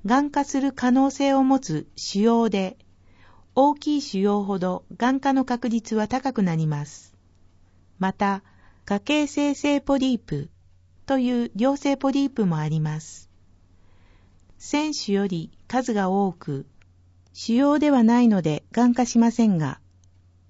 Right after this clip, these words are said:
最近、がん化リスクを持つ選手との中間的病変もあることが分かってきました。九、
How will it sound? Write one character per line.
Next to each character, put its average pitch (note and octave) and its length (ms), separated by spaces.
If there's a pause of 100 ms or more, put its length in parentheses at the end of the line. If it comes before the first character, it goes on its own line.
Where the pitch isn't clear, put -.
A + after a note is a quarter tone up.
最 B3 300
近、 A3+ 360 (360)
が C4 180
ん D4 80
化 D4+ 100
リ D4+ 140
ス - 140
ク A#3 100
を G3+ 100
持 A#3 160
つ - 80
選 B3 260
手 A3 140
と F#3 140
の D#3+ 300
中 C#4+ 240
間 C#4 260
的 C4 280
病 C4+ 260
変 B3+ 160
も B3 60
あ B3+ 100
る A#3 80
こ F#3+ 120
と F#3+ 120
が E3+ 100
分 E3 160
か A3+ 100
っ A#3 60
て G3+ 140
き F3+ 100
ま E3+ 160
し - 120
た。 C#3 260 (2000)
九、 C4+ 360